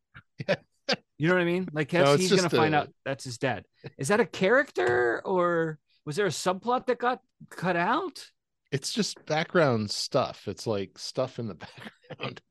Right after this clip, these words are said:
Speaker 2: But it's so fucking stupid. It serves
Speaker 1: <laughs>
Speaker 2: no point. That's what I, I mean, I guess that's my problem, is I always want there to be,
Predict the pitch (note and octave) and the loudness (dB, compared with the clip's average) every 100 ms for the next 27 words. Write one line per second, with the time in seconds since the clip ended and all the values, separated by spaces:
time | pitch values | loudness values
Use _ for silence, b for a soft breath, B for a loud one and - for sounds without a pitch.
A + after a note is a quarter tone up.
0 | _ _ - E4 G#4+ - C#5 - - G4 | _ _ -6 -2 -2 2 2 2 0 2
1 | A#4 F4+ - - C5 B4 B3+ G#3 - C4 | 2 0 2 2 2 2 2 2 2 4
2 | A#3+ E4 F#4+ - C#4 F4 D#4 F3+ - G3 | 4 2 2 -2 0 0 0 -2 -6 -2
3 | B3 A3 - A3+ A3+ A3 B3 A#3+ B3 G3+ | 0 0 0 0 0 0 -2 -2 -4 0
4 | G#3 - C3 D3+ F#3 G#3+ b b - C#3+ | -2 0 0 2 2 -2 b b -6 0
5 | D#3+ G3+ E3 E3 E3 D#3+ - _ _ - | 2 2 2 -2 -2 -4 -10 _ _ 0
6 | D3+ D3 C#3 B2+ D3 A#2 C#3+ C#3 C3 | 4 4 2 -2 -4 -2 0 0 -2